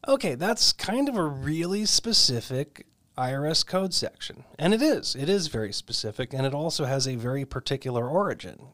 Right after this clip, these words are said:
And the origin of Section two eighty E is that it was enacted, I believe, around nineteen eighty-three, during the Reagan administration, and it was specifically intended and aimed at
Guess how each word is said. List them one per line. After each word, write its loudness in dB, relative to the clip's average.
And -4
the 0
origin 4
of -4
Section -2
two -2
eighty -2
E -6
is 0
that -6
it -12
was -4
enacted, -4
I -6
believe, -6
around -2
nineteen -4
eighty-three, -6
during 2
the 2
Reagan 2
administration, -10
and -4
it -4
was 0
specifically 2
intended -2
and -2
aimed -2
at -2